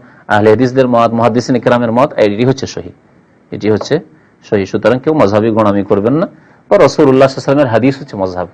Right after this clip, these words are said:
সঙ্গে ইমাম আবু হানিফা রাহমাতুল্লাহ বারবার বলতেন, "ইজা সাহাল হাদিস ফাহুয়া মাযহাবী", সহিহ হাদিস যদি পেয়ে যাও, জানলো ওটি আমার মাযহাব, তাহলে সহিহ হাদিস আমল করেন।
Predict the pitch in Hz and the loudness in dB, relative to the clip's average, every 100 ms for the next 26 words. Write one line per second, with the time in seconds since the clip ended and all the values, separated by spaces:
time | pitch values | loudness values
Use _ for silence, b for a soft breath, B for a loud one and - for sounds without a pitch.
0 | _ - 156 165 160 147 131 143 147 151 | _ -6 -2 0 4 4 4 4 4 2
1 | 143 139 135 131 123 127 120 123 131 123 | 0 0 0 2 4 4 4 4 4 4
2 | 113 - 120 120 113 113 127 120 120 214 | 0 -2 0 0 -2 -2 2 4 4 4
3 | 320 - _ _ - 143 143 - - 214 | 2 -8 _ _ -20 -18 -16 -16 2 4
4 | 202 202 170 127 104 98 101 b b - | 6 6 4 4 0 -6 -8 b b 0
5 | 180 165 151 143 143 147 147 156 135 135 | 4 6 4 4 4 4 4 4 4 6
6 | 202 170 156 165 131 135 104 98 90 85 | 4 4 2 2 2 2 0 -4 -6 -8
7 | - - - 196 - 311 320 320 262 254 | -12 -6 -6 -2 4 6 6 4 4 4
8 | 208 208 175 151 | 6 4 2 0